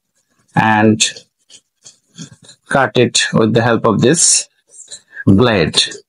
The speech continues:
So this helps us to control the thickness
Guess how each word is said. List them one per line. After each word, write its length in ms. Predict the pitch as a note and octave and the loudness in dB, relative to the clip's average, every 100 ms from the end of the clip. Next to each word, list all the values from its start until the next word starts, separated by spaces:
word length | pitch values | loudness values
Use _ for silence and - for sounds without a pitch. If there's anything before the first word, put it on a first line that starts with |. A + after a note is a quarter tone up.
| _ _ _ | _ _ _
So 460 | - - E3 F3 G#3+ _ - - - | -4 0 2 0 -4 _ -14 -8 0
this 680 | G#2+ A#2 G#3 G#3 - - _ _ _ _ _ _ _ | 2 4 4 2 0 -4 _ _ _ _ _ _ _
helps 420 | - D3+ D3+ C#3 D#3+ | -2 0 0 2 2
us 500 | B2 A#2 - - - _ _ | 2 0 0 -2 -6 _ _
to 120 | C3 | -2
control 420 | C3 D3+ C#3+ D#3 C3 | 0 0 2 2 2
the 140 | B2+ - | 0 0
thickness 680 | G#3+ G3+ B2 F2+ - - | -2 2 2 2 0 -2